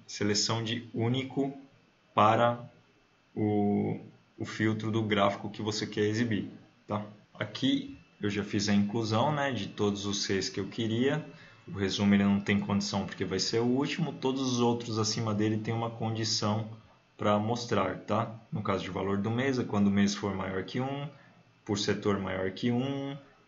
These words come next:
empresa maior que um, dia da semana maior que um, e assim foi até o drill cinco, tá bom? Vamos ver como é que ele tá funcionando aqui. Bom, na minha visão orientada aqui como cliente, eu quero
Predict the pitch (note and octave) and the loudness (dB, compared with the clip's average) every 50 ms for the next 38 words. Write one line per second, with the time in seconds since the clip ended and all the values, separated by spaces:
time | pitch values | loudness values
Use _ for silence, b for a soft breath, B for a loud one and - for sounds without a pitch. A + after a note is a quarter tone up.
0 | - - G#2+ G#2 G2+ G2 G#2 G#2 G2+ G2+ G2+ G2+ F#2+ F#2+ F#2 F#2+ F#2+ - A#2 A#2 | -10 -4 -4 -2 0 2 2 2 2 2 0 0 0 0 -2 -2 -2 -2 -4 -2
1 | A#2+ B2 A#2+ G2+ G2+ F#2+ G2+ F#2+ - - G#2+ G2+ G2+ G2+ G2+ G2 F#2+ G2 G2 F#2 | -2 -2 0 0 0 0 0 -2 -2 -2 0 2 2 2 2 2 0 -4 -6 -6
2 | - - A#2 A2+ A#2 B2 B2+ - B B B B B B B B - B2 A#2 - | -6 -4 -2 -2 -2 -2 -4 -6 B B B B B B B B -2 -2 0 0
3 | - C#3 C#3 C#3 - C3+ B2+ C3 C3 C3 C3 C3+ B2+ B2 A#2 B2+ C3 C#3 C#3 - | -2 -4 -4 -4 -2 0 2 2 2 2 2 0 0 0 2 2 2 2 2 0
4 | - - B2+ G#2+ G2+ G2+ - - - - G2 G2 G#2 A#2 B2+ C3+ C3 C3+ D#3 - | -2 -2 0 0 0 0 -4 -6 -8 -6 -4 -2 0 0 0 -2 -4 -4 -4 0
5 | C#3 C#3+ C#3 C#3 - - - - - A#2+ - - - A#2 A#2+ B2 B2 - A2+ G#2+ | 0 2 0 0 -2 -6 -12 -16 -20 -20 -18 -10 -6 -2 -2 -2 -2 -4 -6 -4
6 | - B2+ A#2+ B2 - B2+ - - - B2+ A#2+ G#2+ G2+ G2+ G2+ G2 F#2+ - - - | -2 -2 -2 0 -2 -4 -4 -4 -2 -2 0 2 2 4 2 2 0 -4 -8 -10
7 | G2 - - - B B B B B B B B B B B B B B _ _ | -10 -10 -12 -16 B B B B B B B B B B B B B B _ _
8 | _ _ _ _ _ _ _ - D#3 D3 C#3+ B2+ G#2+ G2+ G#2 G#2+ A2 A2+ B2 A#2+ | _ _ _ _ _ _ _ -2 0 2 2 2 0 -2 -4 -6 -2 2 2 2
9 | A#2+ B2 B2+ C3+ C3+ C3 B2 B2+ A#2+ A#2 C3 C3 C#3 C3+ C3+ B2+ B2 A#2+ G#2+ A#2+ | 2 2 0 0 -2 0 0 0 2 2 2 2 2 2 0 0 0 -2 0 2
10 | B2+ - B2 A#2+ A2+ A2 - - B2+ A#2+ - B2+ A#2 A#2 A#2 A#2 - A#2 A2+ A#2+ | 2 4 4 4 2 0 0 0 -2 -2 0 0 -2 -2 -2 -2 -2 0 0 0
11 | C3 C#3+ C#3 - - G#2 - - - - - - B2+ C3 C3+ C#3 C#3 C#3 C#3+ C#3 | 0 0 -2 -2 -2 -2 -2 -4 -4 -4 0 2 4 4 4 4 4 2 2 0
12 | C3+ | -2